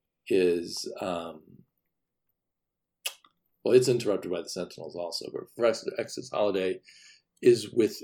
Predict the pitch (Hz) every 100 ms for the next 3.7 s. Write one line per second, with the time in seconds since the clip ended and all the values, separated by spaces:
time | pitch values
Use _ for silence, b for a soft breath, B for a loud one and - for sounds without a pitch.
0 | - 113 101 101 95 95 - 101 95 92
1 | 90 92 - 104 131 139 139 113 - -
2 | 120 127 117 92 - - 101 - 104 98
3 | 92 113 95 95 87 87